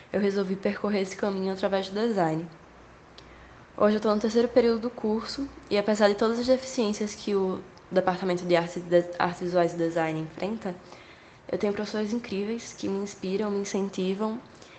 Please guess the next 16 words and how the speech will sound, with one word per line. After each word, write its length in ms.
e 60
tenho 200
a 20
oportunidade 500
de 80
viver, 540
me 100
envolver 720
em 220
diversas 400
atividades 500
ex-, 280
extracurriculares 880
dentro 220
da 80
universidade. 720